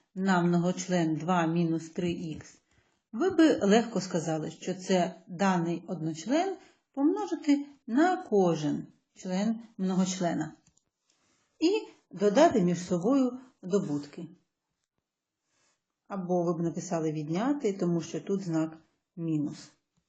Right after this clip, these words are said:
Насправді принцип залишається тим самим. Ви берете одночлен першого многочлена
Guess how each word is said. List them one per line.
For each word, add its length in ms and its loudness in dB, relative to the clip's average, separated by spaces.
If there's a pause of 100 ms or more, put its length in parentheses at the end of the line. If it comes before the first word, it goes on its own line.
(1200)
Насправді 580 2
принцип 460 4
залишається 640 2
тим 220 6
самим. 540 -2 (320)
Ви 140 -2
берете 400 4
одночлен 880 2 (100)
першого 440 -4
многочлена 800 -4